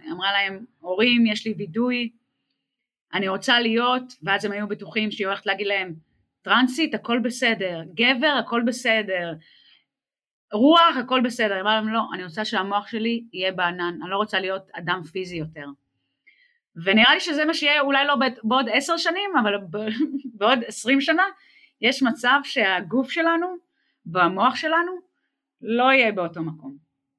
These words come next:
כי באמת המידע שאנחנו צורכים היום, ואני מאוד מתחברת למה שאמרת, ענווה, אני מרגישה שאני בעומס קוגניטיבי מטורף, שאני כבר לא יודעת מה אני יודעת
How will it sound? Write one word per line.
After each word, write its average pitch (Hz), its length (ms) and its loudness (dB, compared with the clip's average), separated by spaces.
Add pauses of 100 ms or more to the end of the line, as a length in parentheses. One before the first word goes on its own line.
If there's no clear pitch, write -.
(400)
כי 220 100 2
באמת 233 280 2
המידע 220 460 2
שאנחנו 208 520 -4
צורכים 185 520 -2
היום, 214 340 0
ואני 180 400 -6 (200)
מאוד 202 140 4
מתחברת 214 400 0
למה 185 160 -4
שאמרת, 185 440 -2
ענווה, 233 320 0 (600)
אני 208 140 -4
מרגישה 220 360 0
שאני 196 240 -6
בעומס 202 880 -2
קוגניטיבי 196 800 -4
מטורף, 185 880 -4 (1300)
שאני 185 440 -4
כבר 180 180 -2
לא 196 80 0
יודעת 226 300 0
מה 208 80 0
אני 202 100 -6
יודעת 190 240 -4